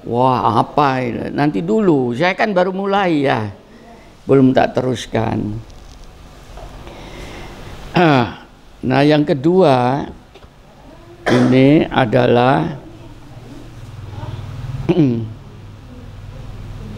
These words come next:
menjadikan negara ini negara Tuhan. Kalau tadi manusia jadi Tuhan,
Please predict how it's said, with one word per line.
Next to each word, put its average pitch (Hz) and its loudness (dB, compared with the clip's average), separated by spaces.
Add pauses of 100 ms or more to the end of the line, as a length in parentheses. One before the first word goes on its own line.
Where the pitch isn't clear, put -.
(1080)
menjadikan 185 2 (1600)
negara 156 6
ini 165 2 (560)
negara 151 4
Tuhan. 120 0 (1200)
Kalau 139 6
tadi 143 2
manusia 151 2
jadi 139 2
Tuhan, 143 2